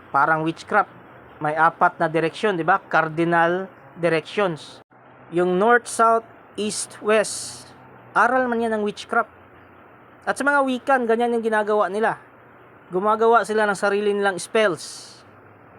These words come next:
incantation o orasyon. Pero, may pero yan. Basbasan mo yung orasyon mo at syempre,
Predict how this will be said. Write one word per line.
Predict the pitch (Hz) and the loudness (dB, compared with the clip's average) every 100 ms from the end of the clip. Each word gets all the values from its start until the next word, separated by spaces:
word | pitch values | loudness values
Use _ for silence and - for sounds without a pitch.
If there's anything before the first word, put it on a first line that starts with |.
| - - | -20 -12
incantation | 156 165 175 196 220 - 175 | -6 -2 -2 0 -2 -2 -4
o | 151 | -2
orasyon. | 151 151 - 202 147 120 - - - - - - - - - - - - - - | -2 -2 -2 -2 -2 -10 -20 -20 -20 -20 -20 -20 -20 -20 -20 -20 -20 -20 -16 0
Pero, | 277 285 196 185 196 - - - - - | 2 4 4 2 0 -8 -20 -20 -20 -4
may | 233 | -2
pero | 247 220 196 | 2 2 2
yan. | 214 214 160 127 123 - - - - - - - | 4 2 0 -8 -18 -20 -20 -20 -20 -20 -20 -6
Basbasan | 190 208 240 254 247 | -6 -2 0 0 0
mo | 240 | 0
yung | 233 | 0
orasyon | 220 220 - 240 233 | -2 -4 -2 -2 0
mo | 202 190 196 - - - - - - - - | 0 0 -2 -10 -20 -20 -20 -20 -20 -20 -4
at | 185 190 - | -2 -2 -2
syempre, | 233 233 - 196 185 180 | -2 -2 -2 0 0 -2